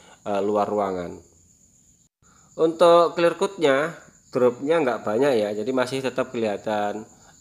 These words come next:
eh, wet look atau kinclong banget, meski ini umurnya sudah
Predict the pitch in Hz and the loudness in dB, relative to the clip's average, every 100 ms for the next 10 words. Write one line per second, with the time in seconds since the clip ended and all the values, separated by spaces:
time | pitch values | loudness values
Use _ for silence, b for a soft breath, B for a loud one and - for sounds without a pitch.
0 | 110 107 104 110 - 127 123 110 107 104 | -4 -2 0 -2 0 -2 -2 -4 -8 -6
1 | 110 107 107 104 101 101 113 - - 113 | -6 -4 -4 -2 -4 -2 -4 -6 -14 -14
2 | - 113 110 120 117 110 117 120 113 - | -12 -8 -4 -4 -2 -2 -2 -4 -8 -4
3 | 104 95 95 | -2 -2 -6